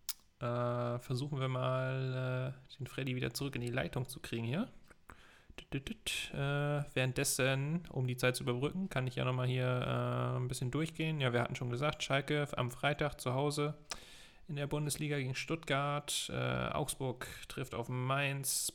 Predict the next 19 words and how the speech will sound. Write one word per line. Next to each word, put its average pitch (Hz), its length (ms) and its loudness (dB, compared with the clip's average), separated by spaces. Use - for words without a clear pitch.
Bremen 127 340 -2
am 120 160 0
Freit-, 123 300 0
äh, 120 220 2
am 120 160 0
Samstagnachmittag, 123 1040 -2
äh, - 380 -2
in 117 120 -4
Frankfurt 156 460 -2
zu 131 120 -4
Gast. 131 460 -2
Dortmund 160 400 4
muss 139 160 0
nach 127 100 2
Bielefeld, 143 840 2
die 135 80 -4
Bayern 135 480 4
in 127 200 2
Köln. 127 420 4